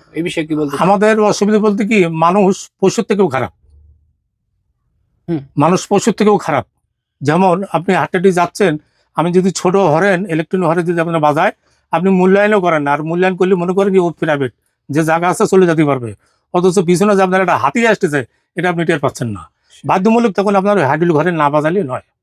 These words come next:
Speaker 1: হুম।
Speaker 2: তো শহর এলাকায় না বাজানোই ভালো। সরকার নিষিদ্ধ করেছে, যারা মেডিকেল আছে, মসজিদ আছে, হাসপাতাল থাকে,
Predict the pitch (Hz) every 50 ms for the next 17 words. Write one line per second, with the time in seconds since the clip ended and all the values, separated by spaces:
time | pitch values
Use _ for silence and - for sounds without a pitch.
0 | _ _ _ _ _ 160 156 147 139 190 165 - - 196 214 214 214 208 202 202
1 | 214 - _ _ _ _ _ _ _ _ _ - 175 180 175 170 156 165 165 180
2 | 190 160 143 185 208 233 - _ _ _ _ _ _ _ _ _ _ _ _ _
3 | _ _ _ - - - 147 147 165 170 170 160 - - - 196 180 185 180 160
4 | 165 190 190 180 170 160 160 165 165 160 160 165 160 151 - - 160 156 - -
5 | _ _ _ _ _ - 147 160 156 139 165 151 156 151 - 165 151 151 151 _
6 | _ _ _ - - 139 - 160 147 156 147 131 139 143 147 151